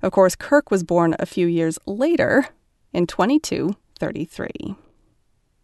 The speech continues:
This year marks Shatner's eighty-ninth birthday. Please join me in wishing him a very happy early birthday for Sunday. Tune in again next Wednesday for more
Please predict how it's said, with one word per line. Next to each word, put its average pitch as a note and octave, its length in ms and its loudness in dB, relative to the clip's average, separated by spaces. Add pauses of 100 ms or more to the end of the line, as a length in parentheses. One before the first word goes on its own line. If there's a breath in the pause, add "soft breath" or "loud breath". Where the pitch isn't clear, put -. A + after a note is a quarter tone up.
(760 soft breath)
This C4 220 0
year C#4 280 4 (140)
marks G3+ 280 2
Shatner's G3 460 2 (160)
eighty-ninth A3+ 600 4
birthday. - 640 -6 (520 soft breath)
Please F#3+ 280 0
join F#3 320 2
me A3+ 280 2
in G#3 120 0
wishing F#3+ 300 0
him F#3+ 200 0
a F#3 80 2
very C4+ 380 4
happy D#3+ 420 -2
early D#3+ 240 -2
birthday D4 500 2 (240)
for E4 140 -2
Sunday. - 680 -6 (1600 soft breath)
Tune A#3+ 200 2
in G#3+ 120 2
again F#3+ 440 2
next A3+ 380 2
Wednesday A#3 460 2
for D4 160 2
more D4+ 440 6